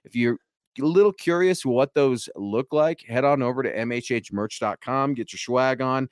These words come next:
Uh, let's say you hated our show, but you still wanted to say hello anyway and take a picture.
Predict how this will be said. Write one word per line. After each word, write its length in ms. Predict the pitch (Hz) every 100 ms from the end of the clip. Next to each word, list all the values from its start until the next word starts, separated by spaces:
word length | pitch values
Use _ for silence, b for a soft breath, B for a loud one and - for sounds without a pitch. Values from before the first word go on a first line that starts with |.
| b b b
Uh, 360 | 107 110 113 113 -
let's 120 | 175
say 80 | 247
you 100 | 208
hated 320 | 110 156 190
our 100 | 190
show, 300 | 190 202 220
but 160 | 170 -
you 60 | -
still 240 | 175 180
wanted 220 | 175 170
to 80 | 151
say 180 | - 170
hello 400 | 170 165 165 165
anyway 360 | 160 180 180 190
and 140 | 185
take 200 | 196 147
a 20 | -
picture. 380 | 160 180 190